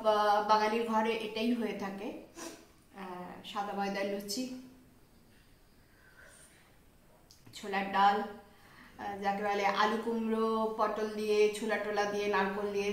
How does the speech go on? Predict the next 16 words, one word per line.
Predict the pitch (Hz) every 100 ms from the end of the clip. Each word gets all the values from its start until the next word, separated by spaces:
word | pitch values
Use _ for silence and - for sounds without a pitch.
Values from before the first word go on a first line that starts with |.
| 202
যাকে | 202 202
বলে | 202 196 196 196 196 - - 190
একটা | 202 196 185 - - - - - - - - - - -
ছক্কা | 233 214 - 214 202
না | 202 196 202
এরকম | 214 208 214
টাইপের | 208 202 208
কিছু | - 220
একটা | 208 208 196
নাম | 180 180
দিয়ে | 180 180 185
থাকে | 185 - 294 -
সেই | - 196
রকম। | 196 196 - - - - - - - - - - - -
তারপরে | 202 190 196 196 190 190 190 196 - -
কখনো | 233 311